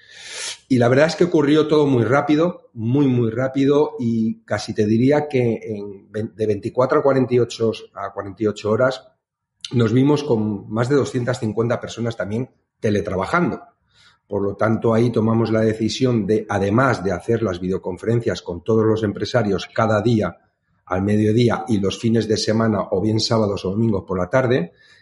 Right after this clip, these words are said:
empezamos a hacerla con todos los empleados que teletrabajaban a las once de la mañana, pues, para mantenerles informados. Y bien es cierto que, que, que, que esa proximidad digital nos, nos ayudó muchísimo,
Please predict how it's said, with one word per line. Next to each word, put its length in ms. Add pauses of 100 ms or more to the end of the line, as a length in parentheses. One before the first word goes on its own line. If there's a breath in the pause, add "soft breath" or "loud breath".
(120)
empezamos 540
a 40
hacerla 500
con 200
todos 240
los 180
empleados 600
que 100
teletrabajaban 1000 (420)
a 100
las 200
once 260
de 80
la 80
mañana, 520
pues, 160
para 220
mantenerles 920
informados. 840 (560 loud breath)
Y 240
bien 240
es 160
cierto 540
que, 720
que, 340
que, 300
que 140
esa 360 (320)
proximidad 600
digital 680 (480 soft breath)
nos, 460
nos 280
ayudó 360
muchísimo, 880